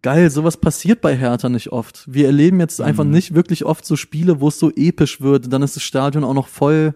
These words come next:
Speaker 2: Ja.
Speaker 1: und du blamierst dich mal nicht vor voller Hütte, sondern bist am Ende das Team, was so ein Drama gewinnt und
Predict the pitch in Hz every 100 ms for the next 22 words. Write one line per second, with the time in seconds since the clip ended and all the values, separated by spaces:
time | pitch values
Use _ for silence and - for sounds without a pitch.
0 | - 107 - _ - 135 143 143 143 151
1 | 180 - 156 147 151 - 147 151 143 143
2 | 165 156 139 139 139 135 131 147 147 131
3 | 143 131 139 - - 160 135 131 139 139
4 | 127 120 135 156 131 120 131 170 - -
5 | 127 120